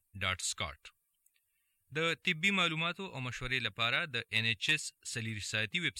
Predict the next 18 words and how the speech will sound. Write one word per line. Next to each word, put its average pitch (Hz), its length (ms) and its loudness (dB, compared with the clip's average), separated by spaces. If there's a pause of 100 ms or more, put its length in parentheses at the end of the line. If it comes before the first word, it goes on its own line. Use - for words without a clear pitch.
سایټ 90 220 0 (400)
په 120 260 -2
ډبلیو 147 400 -2
ډبلیو 110 300 -6
ډبلیو 139 280 -6 (140)
ډاټ 101 220 -2 (240)
ان 107 140 2
ایچ - 200 -2
اس - 180 -6
سلیریش 101 440 0 (120)
ډاټ 90 240 -4
سکاټ 92 240 0 (140)
وګورئ. 80 400 -10 (1300)
د 131 80 -2 (200)
هغه 202 200 2 (120)
جی 175 160 2
پی 170 160 -2
جراحي 139 280 2